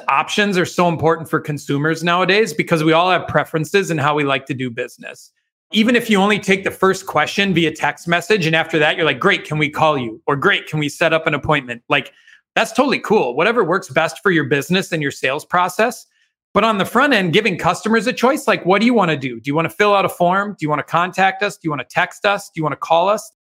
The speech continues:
You choose because you have options. And the companies that are the easiest to work with, those are the ones that people talk about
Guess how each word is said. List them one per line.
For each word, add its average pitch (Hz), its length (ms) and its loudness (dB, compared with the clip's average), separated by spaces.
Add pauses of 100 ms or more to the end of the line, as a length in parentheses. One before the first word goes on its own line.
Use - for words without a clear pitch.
(340)
You 220 180 2
choose 190 440 2
because 175 320 0
you 214 100 2
have 190 260 2
options. 151 580 -2
And 156 160 -2
the 160 40 2
companies 262 420 0
that 180 100 2
are 156 80 0
the - 160 -8
easiest 165 360 -2
to 139 80 0
work 139 240 -2
with, 240 180 2 (360)
those 220 140 2
are 269 60 2
the 262 60 4
ones 202 200 2
that 180 120 -4
people 156 220 -4
talk 156 300 0
about 139 360 2